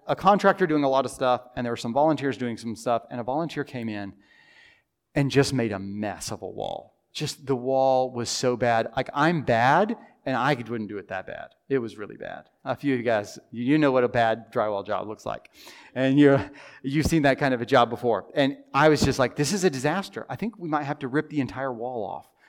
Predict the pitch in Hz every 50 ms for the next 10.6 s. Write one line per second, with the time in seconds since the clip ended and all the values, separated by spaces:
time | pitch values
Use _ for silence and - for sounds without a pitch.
0 | _ _ _ _ - 123 110 - - 139 127 127 127 123 117 117 117 110 - 98
1 | - - 110 101 104 113 117 - 117 104 107 127 131 - - - - 160 127 135
2 | 147 139 - - - 185 185 131 107 101 98 - - - _ _ _ _ - 135
3 | 139 156 - - 123 110 - 110 - 104 104 92 - - 123 117 - - - -
4 | - _ _ _ _ _ _ _ _ _ _ - 123 120 113 113 113 113 113 117
5 | 123 117 117 95 - _ _ - - - - - - - - _ - 170 160 151
6 | 151 - 180 170 156 147 139 131 - - - - - - 151 127 165 170 151 -
7 | - - - - - 185 190 190 180 175 - 196 185 170 180 - 170 208 233 226
8 | 180 170 151 135 131 127 127 - - - - _ _ _ - 147 143 147 147 165
9 | 202 233 254 240 202 220 196 185 185 202 208 190 147 131 170 170 156 143 147 160
10 | 170 165 139 123 98 110 98 92 82 117 - -